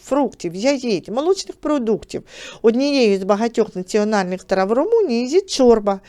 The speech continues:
суп із заправкою. М'ясні страви —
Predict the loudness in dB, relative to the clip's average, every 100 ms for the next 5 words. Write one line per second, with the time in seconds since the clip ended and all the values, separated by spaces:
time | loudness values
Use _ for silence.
0 | -20 -8 2 4 2 0 0 0 -2 0
1 | -2 -2 -8 -8 -10 -18 -20 -14 -2 2
2 | 2 0 -6 0 2 2 0